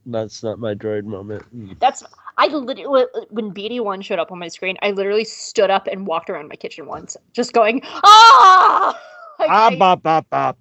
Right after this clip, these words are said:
Speaker 1: Ah,
Speaker 2: I
Speaker 1: bop, bop, bop. That's what I
Speaker 2: I
Speaker 1: do. Ah, bop, bop, bop. What? What? What? What?
Speaker 2: Yeah,
Speaker 1: No,
Speaker 2: like,
Speaker 1: what? What?
Speaker 2: I, I paused and stood up and walked around my kitchen a couple laps.
Speaker 1: I
Speaker 2: And I
Speaker 1: was
Speaker 2: was
Speaker 1: just
Speaker 2: just
Speaker 1: like,
Speaker 2: like,
Speaker 1: "Oh,
Speaker 2: "Ah!"
Speaker 1: cool, it's from that robot from the video game."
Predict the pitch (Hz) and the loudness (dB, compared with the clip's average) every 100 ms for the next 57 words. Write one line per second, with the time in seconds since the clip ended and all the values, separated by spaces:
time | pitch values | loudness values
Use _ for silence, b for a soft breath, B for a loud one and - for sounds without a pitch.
0 | - 175 208 208 175 180 - 147 147 - | -6 -2 -2 -2 -6 -6 -8 -12 -12 -14
1 | 131 131 139 139 139 127 117 110 117 - | -16 -12 -12 -8 -4 -4 -4 -10 -10 -6
2 | 208 214 214 214 175 180 160 156 147 139 | -2 0 2 0 -2 -6 -6 -10 -12 -14
3 | 123 113 160 208 _ 143 185 208 - 147 | -16 -8 -6 -6 _ -2 -2 -2 -6 -4
4 | 208 - _ - 165 226 233 254 220 180 | -2 -4 _ -8 -2 -2 -2 -4 -2 0
5 | 143 151 208 254 233 _ _ 156 147 269 | -2 -2 0 0 -4 _ _ -8 -6 -8
6 | - 262 269 285 269 _ _ _ - 226 | -10 -10 -8 -12 -18 _ _ _ -10 -6
7 | 240 277 269 - 233 _ - - 214 190 | -6 -8 -12 -16 -18 _ -20 -16 -12 -12
8 | 190 180 180 185 196 151 - 208 190 143 | -14 -16 -14 -14 -16 -18 -16 -16 -16 -20
9 | 143 190 165 120 - 139 160 170 262 - | -18 -14 -12 -12 -8 0 0 0 -4 -2
10 | 330 143 180 185 453 554 508 185 147 - | -2 -2 -4 -2 0 2 2 0 -8 -16
11 | 165 160 160 147 156 156 156 135 143 139 | -14 -8 -8 -6 -8 -4 -4 -6 -12 -16
12 | 139 139 143 135 123 117 110 107 107 | -10 -10 -8 -8 -8 -8 -6 -8 -12